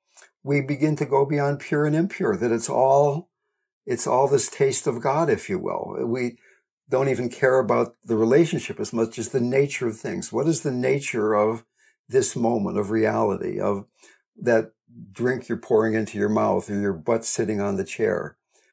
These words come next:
Is there a sacredness to that? And I use the word sacred, and, uh, a few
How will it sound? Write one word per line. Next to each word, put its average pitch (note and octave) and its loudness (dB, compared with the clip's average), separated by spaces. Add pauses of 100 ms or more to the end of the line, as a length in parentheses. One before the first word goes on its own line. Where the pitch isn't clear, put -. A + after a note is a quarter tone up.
Is A#2+ 0
there A#2+ 2
a A2 2
sacredness A2 0
to F#2+ -8
that? - -8
And G#2+ -2
I A#2 4
use C3+ -2
the C3+ -6
word B2 0
sacred, A#2+ 2
and, G2+ 0 (640)
uh, G2+ 4
a G#2+ 2
few - -2